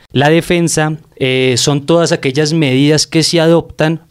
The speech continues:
para que ese estado de seguridad, eh, se mantenga. En lo que nos compete, que es el tema de ciberseguridad y ciberdefensa, son estos dos conceptos llevados al ciberespacio.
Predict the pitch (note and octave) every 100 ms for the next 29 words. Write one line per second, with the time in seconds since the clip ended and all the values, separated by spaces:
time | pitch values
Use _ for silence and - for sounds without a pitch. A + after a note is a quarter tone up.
0 | - C3+ C3 C3 B2+ A#2+ B2+ B2 D3+ -
1 | - D#3 D3+ D#3 D#3 D3+ E3+ D3 E3 E3+
2 | D#3+ D#3+ E3+ - B2+ A#2+ A#2 - C3+ A#2+
3 | A2 D3 B2 G2 F#2+ _ - C3+ C#3 C#3
4 | D3 C#3+ D3+ - D3+ E3+ G3 F#3+ F#3 E3
5 | F3 F3 F3 E3+ E3 D3+ C#3 C3 C3+ C3
6 | E3 D#3+ D#3 E3 D#3+ E3 - - D3+ D3+
7 | - D#3 D#3+ - E3 F3 F3 F3 - C#3+
8 | C#3 B2+ B2+ C#3 B2+ C#3 B2+ B2 - C3+
9 | G#2